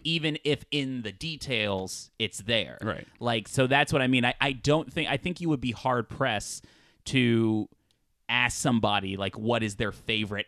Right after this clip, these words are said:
Speaker 1: action set piece in a Bond movie.
Speaker 2: Mm-hmm. Yeah.
Speaker 1: Like, what, like, what, like,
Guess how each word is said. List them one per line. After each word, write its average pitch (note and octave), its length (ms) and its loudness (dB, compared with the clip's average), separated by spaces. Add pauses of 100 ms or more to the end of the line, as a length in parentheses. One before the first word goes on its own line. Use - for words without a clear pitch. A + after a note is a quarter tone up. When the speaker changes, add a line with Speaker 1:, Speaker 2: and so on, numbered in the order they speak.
Speaker 1:
action G#2 420 -6
set - 300 -6
piece - 260 -6
in F2+ 60 -4
a D#2+ 60 -8
Bond F2 340 -6
movie. A1+ 420 -14 (400)
Speaker 2:
Mm-hmm. B2 220 -6 (760)
Yeah. B2 340 -2
Speaker 1:
Like, C#3 160 2
what, D#3 260 6
like, D#3+ 140 2
what, C#3 380 -2
like, C#3+ 240 -4